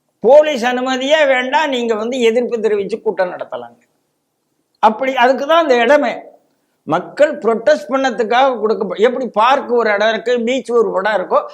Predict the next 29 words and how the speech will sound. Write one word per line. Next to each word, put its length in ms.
அப்படி 280
ப்ரொட்டஸ்டுக்குன்னு 800
ஒரு 140
இடம் 180
இருக்கு. 280
டெல்லி 680
போலீஸ் 520
ஆக்ட்ல 420
அந்த 480
இடத்துல 420
ஆர்ப்பாட்டம் 560
பண்ணா 280
யாரையும் 420
கைது 280
பண்ண 180
முடியாது. 360
காங்கிரஸ் 460
கைது 220
பண்ண 140
போனாங்க, 320
ஆ, 440
ராம்தேவ் 380
பாபா. 420
இன்னைக்குமே 420
காங்கிரஸ் 380
தான் 140
இந்த 140
அயோக்கியத்தனத்தெல்லாம் 840
பண்றாங்க. 420